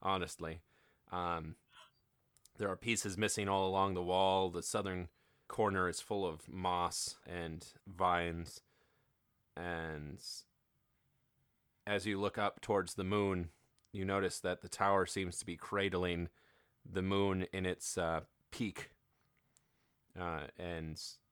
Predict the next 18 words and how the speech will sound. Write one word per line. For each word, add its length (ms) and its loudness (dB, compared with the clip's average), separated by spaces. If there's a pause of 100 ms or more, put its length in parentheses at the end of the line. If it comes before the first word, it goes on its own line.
something 400 0
you 100 -2
didn't 240 0
see 200 0
the 80 -2
last 280 4
time 180 0
you 80 -2
looked 200 -2
at 60 -10
the 80 -8
moon, 380 0 (420)
there 120 0
appears 280 0
to 80 -4
be 160 0
a 80 0
red 400 0